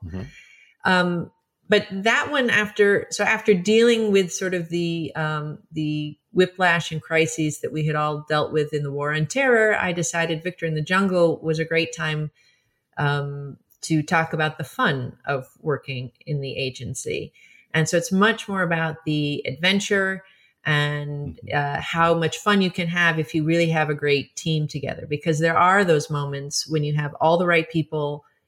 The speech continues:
Speaker 2: in the right place and everything just magically falls into place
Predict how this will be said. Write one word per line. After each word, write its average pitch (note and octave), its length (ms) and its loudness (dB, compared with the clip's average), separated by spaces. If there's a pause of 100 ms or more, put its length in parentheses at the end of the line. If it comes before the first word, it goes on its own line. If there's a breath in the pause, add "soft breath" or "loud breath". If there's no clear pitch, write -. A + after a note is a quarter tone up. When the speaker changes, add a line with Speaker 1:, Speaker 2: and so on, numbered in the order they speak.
Speaker 2:
in F3 140 4
the F3 80 2
right D#3+ 260 2
place D3 360 2
and D3+ 180 -6
everything D3+ 640 -2
just - 200 -6
magically D3 460 0
falls C#3+ 680 -6
into C#3 220 -6
place C#3+ 640 0